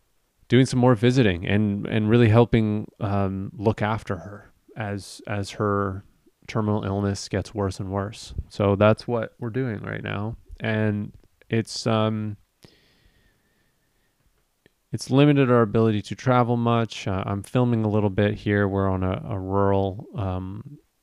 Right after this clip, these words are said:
location, but it's full of alternative dwellings. It's just a lot of people are weary of filming with me,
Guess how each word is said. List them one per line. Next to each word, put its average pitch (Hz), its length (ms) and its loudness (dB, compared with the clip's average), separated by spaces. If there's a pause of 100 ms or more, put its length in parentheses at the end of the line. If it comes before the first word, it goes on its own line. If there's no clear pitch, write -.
(160)
location, 107 680 -2
but 98 140 -2
it's - 520 -10
full 123 320 -2
of 107 100 -4
alternative 101 540 -4
dwellings. 95 480 -2
It's 95 160 -8
just - 380 -2
a 117 60 -2
lot 107 320 2
of 107 80 -2
people 101 440 -4
are 98 120 0
weary 98 500 0
of 92 480 -4
filming 107 420 -2
with 92 220 -6
me, 120 260 -4